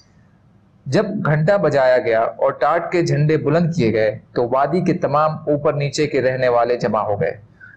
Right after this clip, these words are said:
اور وہ وادی اتنی لمبی تھی کہ تیز سوار اسے ایک دن میں طے کرے، اور اس میں تہتر بستیاں اور ایک لاکھ بیس ہزار جنگجو جوان رہتے تھے۔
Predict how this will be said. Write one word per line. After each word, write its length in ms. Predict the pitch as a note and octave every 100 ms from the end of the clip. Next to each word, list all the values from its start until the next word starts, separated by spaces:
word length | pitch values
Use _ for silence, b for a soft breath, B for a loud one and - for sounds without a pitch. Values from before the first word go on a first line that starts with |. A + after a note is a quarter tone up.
| B _ -
اور 220 | C3 C#3 - - _ -
وہ 160 | D3+ D#3
وادی 260 | D3+ D#3 F#3 F3
اتنی 240 | F3 G#3 F3
لمبی 320 | D#3 E3+ G3+
تھی 220 | - B2 - - _ -
کہ 60 | D3 E3+
تیز 300 | E3+ F3 -
سوار 280 | C3+ C#3 D3 -
اسے 240 | C#3+ - D#3+ D3+
ایک 180 | D#3 C3+
دن 140 | C#3+
میں 80 | D3+ D3+
طے 140 | C#3+ D3
کرے، 280 | C#3+ D3+ F#3+ - -
اور 120 | C3+
اس 180 | D3 C#3+
میں 80 | D3 C3+
تہتر 440 | D3 E3 E3+ - F3 C#3+
بستیاں 400 | C#3+ D3 D3 D3+
اور 180 | C#3 C3 B2+
ایک 300 | D3 D#3 D3
لاکھ 300 | C#3 C#3 B2
بیس 340 | A#2 D3 -
ہزار 300 | C3 B2 B2+ B2 - - _ C#3
جنگجو 640 | C3+ C#3+ C#3+ C#3+ C#3 D3 F3 C#3
جوان 360 | C3 B2+ A#2+ A2+
رہتے 280 | F3+ F3+ A2
تھے۔ 220 | -